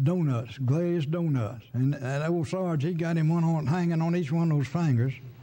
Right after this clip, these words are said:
And he reached up and he got that Coke and, and turned to leave, and that lady said,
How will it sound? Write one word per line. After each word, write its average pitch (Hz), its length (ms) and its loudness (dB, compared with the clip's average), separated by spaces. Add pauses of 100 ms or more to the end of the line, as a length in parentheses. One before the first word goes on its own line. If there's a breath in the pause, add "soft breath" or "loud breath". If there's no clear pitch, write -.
(600 loud breath)
And 127 100 4
he 139 40 4
reached 165 220 0
up 185 80 -2
and 156 120 0
he 143 60 2
got 165 200 0
that 160 180 -2 (540)
Coke 185 340 -2 (220)
and, 139 440 -4
and 127 120 2
turned 180 320 2
to 151 60 2
leave, 185 360 0
and 156 100 0
that 160 120 -2
lady 170 320 0
said, 147 260 -2